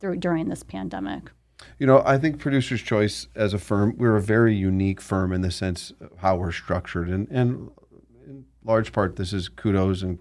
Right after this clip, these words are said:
Speaker 2: credit to the founders of
Speaker 1: Yep.
Speaker 2: the company and, and the fact that we're, we're headquartered in, and, and, and housed as a hub, you know, and that's the Producer's Choice home office. And then we have these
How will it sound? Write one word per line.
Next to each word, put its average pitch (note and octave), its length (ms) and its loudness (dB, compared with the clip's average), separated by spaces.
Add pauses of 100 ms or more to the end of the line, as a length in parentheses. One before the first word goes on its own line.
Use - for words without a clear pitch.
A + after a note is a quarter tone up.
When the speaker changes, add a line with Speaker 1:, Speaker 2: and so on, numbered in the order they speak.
Speaker 2:
credit F2+ 420 -4
to F#2 340 -2 (800)
the G2 100 -8
founders F2+ 560 2
of F2+ 100 -2
Speaker 1:
Yep. E2+ 140 -4
Speaker 2:
the G2 40 -8
company F#2 460 -2
and, F2+ 220 -4
and F#2 180 -4
the F2+ 60 -6
fact F2+ 320 -4
that - 180 -12
we're, F2+ 400 -4
we're F#2 200 -6
headquartered F#2 720 -2
in, F2 360 -2 (480)
and, F#2+ 300 -4
and, F#2+ 340 -2
and F#2+ 220 -4
housed G2+ 420 4
as G#2 120 0
a A2 80 0
hub, F#2+ 380 2 (600)
you - 80 -16
know, F#2 160 -2
and F#2 120 -2
that's - 400 -4 (260)
the F#2+ 160 -4
Producer's F#2 440 -4
Choice G2 260 -4
home G2 200 0
office. E2+ 460 -6
And G2 100 -2
then F#2 140 -2
we F#2+ 100 -2
have F#2 160 0
these G2+ 260 -4